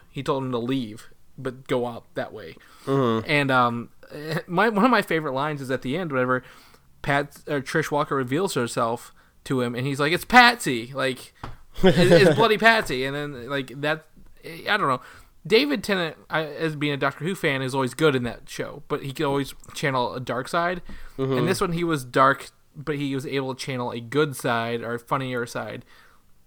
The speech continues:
Speaker 1: uh, at, at times when he needed to.
Speaker 2: Yeah, I really loved, <laughs> this is funny, I really loved being someone that doesn't watch Doctor Who, because when I went in, now I will only ever associate David Tennant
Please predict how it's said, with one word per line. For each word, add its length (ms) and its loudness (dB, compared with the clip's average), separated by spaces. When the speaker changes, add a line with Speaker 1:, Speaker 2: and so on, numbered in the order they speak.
Speaker 1:
uh, 140 2
at, 260 -10
at 180 -18
times 340 -8
when 100 -10
he 100 -12
needed 340 -16
to. 220 -16
Speaker 2:
Yeah, 260 0
I 120 2
really 280 2
loved, 640 2
<laughs> 160 -8
this 220 -8
is 120 -8
funny, 220 -2
I 40 2
really 220 0
loved 380 0
being 200 0
someone 280 -4
that 220 -6
doesn't 320 -2
watch 360 0
Doctor 360 -2
Who, 280 -4
because 240 -2
when 140 2
I 120 6
went 260 2
in, 320 2
now 380 8
I 120 6
will 200 -2
only 380 0
ever 200 0
associate 520 -4
David 320 -2
Tennant 360 -2